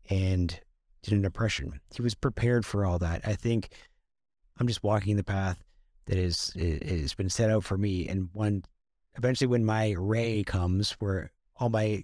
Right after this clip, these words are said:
assets could be, uh, you know, compiled into one thing, I'll be ready. They say luck is when preparation meets opportunity.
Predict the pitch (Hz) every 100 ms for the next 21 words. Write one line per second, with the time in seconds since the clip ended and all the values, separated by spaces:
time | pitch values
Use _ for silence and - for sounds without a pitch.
0 | - 123 113 - 110 - - 101 101 98
1 | 101 95 92 98 - - 98 104 104 101
2 | 101 104 104 92 113 101 92 - - _
3 | _ _ - 104 104 113 92 80 87 90
4 | 98 - 95 82 - 117 92 87 - -
5 | - 95 - 101 98 90 - - 98 104
6 | 113